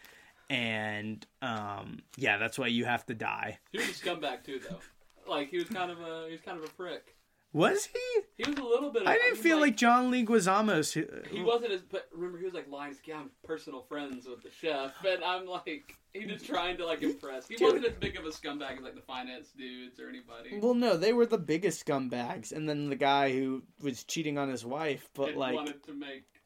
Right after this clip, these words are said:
Speaker 2: Anya Taylor-Joy, like, yeah.
Speaker 1: Yeah, well, and then, I mean, there's Nicholas Hoult. Like, that was,
Speaker 2: Yeah.
Speaker 1: that was the surprise for me,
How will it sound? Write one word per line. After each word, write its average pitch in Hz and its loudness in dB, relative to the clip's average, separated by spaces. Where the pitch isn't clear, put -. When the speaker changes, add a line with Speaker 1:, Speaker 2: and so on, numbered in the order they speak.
Speaker 2:
Anya 139 -10
Taylor-Joy, 131 -14
like, - -20
yeah. 156 -4
Speaker 1:
Yeah, 135 4
well, 170 4
and 156 0
then, 147 4
I 139 4
mean, 131 2
there's 131 2
Nicholas 131 -2
Hoult. 117 -2
Like, 120 -6
that 185 4
was, 156 8
Speaker 2:
Yeah. 131 -4
Speaker 1:
that 214 4
was 269 2
the 160 0
surprise 135 0
for 117 -6
me, 117 -4